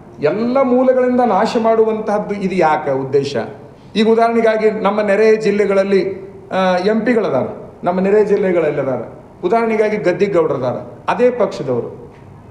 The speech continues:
ನಾನು ಅವ್ರನ್ನ ಹೊಗಳ್ತಾ ಇಲ್ಲ. ಯಾರನ್ನಾರು ತುಳಿದು ಬಾಳೆ ಮಾಡ್ಯಾರ? ನಮ್ಮ ಹಾವೇರಿ ಭಾಗದೊಳಗೆ ಶಿವಕುಮಾರ್ ಉದಾಸಿ ಅಂತಿದ್ರು, ಹದಿನೈದು ವರ್ಷದಿಂದ ಅವರು ಸಂಸದರಾಗಿದ್ರು. ಅವ್ರು ಯಾರನ್ನಾರು ತುಳಿದು ಬಾಳೆ ಮಾಡ್ಯಾರ? ನಾ ಕೇಳ್ತೀನಿ, ಮಗ್ಗಲದ ಶಾಸಕರಿಲ್ವಾ? ಮಗ್ಗಲದ ಶಾಸಕರಿಲ್ವಾ?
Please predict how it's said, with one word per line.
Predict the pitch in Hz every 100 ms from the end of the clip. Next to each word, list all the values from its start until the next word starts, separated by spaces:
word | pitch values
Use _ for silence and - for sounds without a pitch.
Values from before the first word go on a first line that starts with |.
| -
ನಾನು | 208
ಅವ್ರನ್ನ | 233 233 214
ಹೊಗಳ್ತಾ | 233 262 220
ಇಲ್ಲ. | 180 143 - - - -
ಯಾರನ್ನಾರು | 175 190 226 226 208
ತುಳಿದು | - 233 247
ಬಾಳೆ | 202 160
ಮಾಡ್ಯಾರ? | 190 170 160 - - - - - - - 165
ನಮ್ಮ | 220 254
ಹಾವೇರಿ | 220 196 240 247
ಭಾಗದೊಳಗೆ | 214 226 220 220 214
ಶಿವಕುಮಾರ್ | 220 220 226 220
ಉದಾಸಿ | 202 202 196 180
ಅಂತಿದ್ರು, | 160 147 127 113 - - - 180
ಹದಿನೈದು | 190 247 247 240
ವರ್ಷದಿಂದ | - 214 220 220
ಅವರು | 214 202 196 -
ಸಂಸದರಾಗಿದ್ರು. | 180 190 208 196 175 139 127 - - -
ಅವ್ರು | 165 196
ಯಾರನ್ನಾರು | 185 226 240 214
ತುಳಿದು | 220 233 226
ಬಾಳೆ | 190 180
ಮಾಡ್ಯಾರ? | 160 156 202
ನಾ | 214
ಕೇಳ್ತೀನಿ, | 220 175 156 160 208 - - - -
ಮಗ್ಗಲದ | 202 208 247
ಶಾಸಕರಿಲ್ವಾ? | 233 220 208 233 220 220 214 220 - - - - - - - - - - -
ಮಗ್ಗಲದ | 196 247 247
ಶಾಸಕರಿಲ್ವಾ? | 233 214 220 226 220 220